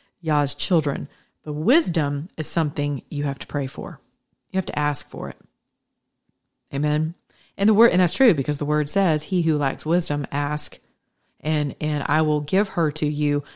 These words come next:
liberally without finding fault." So if you lack wisdom today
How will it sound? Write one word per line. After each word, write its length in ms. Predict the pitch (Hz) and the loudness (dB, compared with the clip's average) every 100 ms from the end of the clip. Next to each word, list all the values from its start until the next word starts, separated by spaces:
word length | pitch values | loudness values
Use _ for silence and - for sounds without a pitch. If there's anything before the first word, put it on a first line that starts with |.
| - _ | -20 _
liberally 640 | 156 156 170 160 143 143 139 | 0 4 6 6 4 4 0
without 340 | 143 147 - | 0 -2 -4
finding 420 | - 147 131 - - | -4 -6 -6 -10 -10
fault." 380 | - 135 - - - _ _ _ _ _ _ _ _ _ _ _ _ _ _ _ _ _ _ _ _ _ _ _ _ _ | -10 -10 -12 -18 -20 _ _ _ _ _ _ _ _ _ _ _ _ _ _ _ _ _ _ _ _ _ _ _ _ _
So 160 | 147 | -6
if 80 | 131 | -2
you 100 | 151 | 0
lack 300 | 180 196 190 | 2 2 2
wisdom 360 | 170 175 202 196 | 2 2 4 2
today 460 | 202 208 208 202 | 2 2 2 0